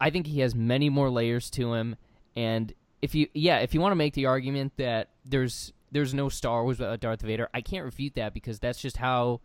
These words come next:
that's how the movie was written. And, you know, if it was any other way, we would be having a completely different conversation. So that one, it's, it's, it's, what, what can I say? That's just how, that's how George Lucas thought it up. But for my money,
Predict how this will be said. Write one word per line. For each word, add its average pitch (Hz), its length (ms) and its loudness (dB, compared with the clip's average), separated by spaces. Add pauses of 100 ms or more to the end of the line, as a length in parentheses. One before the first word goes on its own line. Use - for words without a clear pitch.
(280)
that's 131 180 -4
how 165 140 4
the 143 100 2
movie 131 320 2
was 113 180 -4
written. 92 400 -6 (460)
And, 107 420 -6 (1040)
you 87 120 -14
know, 55 100 -16 (420)
if - 160 0
it 156 60 4
was 147 180 4
any 156 200 2
other 139 160 2
way, 123 240 2
we 117 100 2
would 113 80 0
be 123 100 2
having 120 300 -2
a 104 40 -8
completely 110 420 0
different 107 260 -8
conversation. 104 680 -8
So 117 120 -8
that 143 180 0
one, 131 280 -4
it's, 127 220 -10
it's, - 240 -16
it's, - 240 -14 (880)
what, 120 300 -4
what 131 180 -2
can 143 100 -2
I 117 80 0
say? 107 160 -6
That's 104 160 -8
just 123 160 -10
how, 117 340 0
that's 127 160 -2
how 156 160 0
George 147 260 -4
Lucas 123 600 -8
thought 127 180 0
it 117 120 0
up. 92 240 -6
But 107 220 0 (480)
for 143 160 -4
my 147 200 4
money, 123 460 0